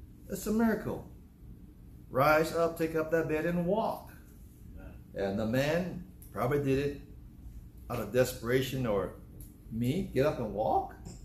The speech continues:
Speaker 1: Well, he got up and walked. Immediately, right away, he was healed because the Lord said so. And so, um, in verse number ten and sixteen, the Jews therefore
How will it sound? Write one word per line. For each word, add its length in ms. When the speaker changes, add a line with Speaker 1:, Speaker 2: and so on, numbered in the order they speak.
Speaker 1:
Well, 460
he 120
got 140
up 160
and 160
walked. 420
Immediately, 800
right 260
away, 540
he 120
was 220
healed 220
because 320
the 80
Lord 240
said 240
so. 340
And 180
so, 400
um, 360
in 80
verse 220
number 200
ten 260
and 300
sixteen, 560
the 80
Jews 320
therefore 720